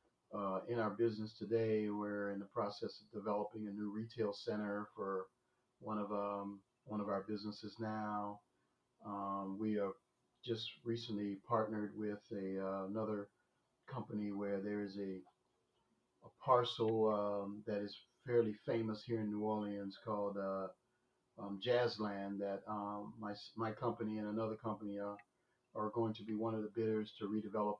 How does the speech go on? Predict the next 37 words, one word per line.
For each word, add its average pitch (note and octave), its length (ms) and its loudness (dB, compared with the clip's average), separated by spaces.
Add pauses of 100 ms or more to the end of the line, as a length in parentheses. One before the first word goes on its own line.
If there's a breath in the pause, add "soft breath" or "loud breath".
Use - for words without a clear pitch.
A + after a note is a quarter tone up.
uh, G2+ 220 0 (240)
what A2 160 0
was A2 180 4
an G2+ 80 -4
amusement A2+ 460 -2
park, A2 320 4 (680)
and G2+ 440 -4
we G#2+ 120 2
would, G2+ 220 0
uh, G2+ 280 0 (100)
do G#2+ 100 0
something G#2 400 -2
with G#2 160 -4
it A2 60 -4
as G2+ 220 -6
an F#2+ 80 -14
amusement G#2+ 440 -4
park G#2 380 0
and, F#2+ 260 -8
uh, G2 120 -4 (100)
commercial G2+ 560 -4 (720)
initiative. G#2+ 760 2
Um, F#2 460 -6 (420)
that's D#3 160 2 (120)
probably B2 240 8
a G2 120 -2
two B2+ 140 0
hundred A#2 200 2
million A2 200 0
dollar G#2 280 2
development G#2 520 -4 (100)
that F#2+ 200 -4
we G2 180 -4
are G2 80 -2
proposing G#2+ 600 0
to G2+ 140 -6
do. A#2 160 -2